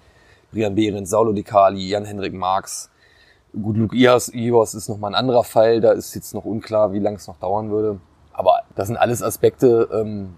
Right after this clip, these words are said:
die da im Moment noch mit reinspielen. Darüber hinaus, Testspielergebnisse sollte man niemals überbewerten. Ähm, natürlich ist wichtig, dass die, die richtigen Erkenntnisse daraus gezogen werden. Auf der anderen Seite ist es natürlich so, dass besser heute als morgen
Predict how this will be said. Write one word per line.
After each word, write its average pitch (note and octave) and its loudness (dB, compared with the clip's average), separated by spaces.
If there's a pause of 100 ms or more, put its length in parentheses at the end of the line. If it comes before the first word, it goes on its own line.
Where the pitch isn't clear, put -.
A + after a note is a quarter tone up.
die A2 0
da A2 4
im G#2 -2
Moment G#2+ -8
noch G2+ -12
mit F#2+ -10
reinspielen. A#2+ 0 (380)
Darüber G2+ -4
hinaus, G2+ -6 (240)
Testspielergebnisse C3 0 (500)
sollte A2+ -4
man A2 -6
niemals C#3+ 2
überbewerten. A2+ 2
Ähm, G2 -8 (340)
natürlich G#2 0
ist F#2+ -6
wichtig, G#2 -2
dass - -4
die, G2+ 2
die G2 -2
richtigen G2+ -2
Erkenntnisse G#2 -4
daraus G2+ 2
gezogen F#2+ -4
werden. F#2+ 2 (480)
Auf G#2 -6
der G#2 6
anderen B2 0
Seite A#2 4
ist A2 -4
es G2 -10
natürlich G#2+ -4
so, A2+ -4
dass - -4 (300)
besser G#2+ 0
heute A2+ 2
als G#2 0
morgen A2+ 2